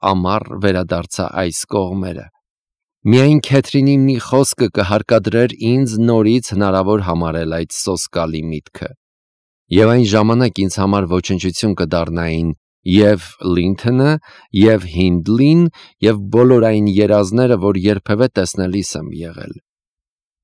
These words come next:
Երկու բառ այն ժամանակ կորոշեին իմ ապագան՝ մահ և դժոխք։ Նրան կորցնելուց հետո կյանքն ինձ համար կդառնար գեհեն։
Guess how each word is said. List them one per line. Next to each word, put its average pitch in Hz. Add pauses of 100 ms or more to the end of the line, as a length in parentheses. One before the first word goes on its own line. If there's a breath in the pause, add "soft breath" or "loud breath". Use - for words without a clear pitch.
(220)
Երկու 117
բառ 113
այն 92
ժամանակ 98
կորոշեին 95
իմ 87 (100)
ապագան՝ 76 (360 soft breath)
մահ 98 (320)
և 98
դժոխք։ 101 (500)
Նրան 151
կորցնելուց 123
հետո 113
կյանքն 127
ինձ 90
համար 104
կդառնար 92
գեհեն։ 90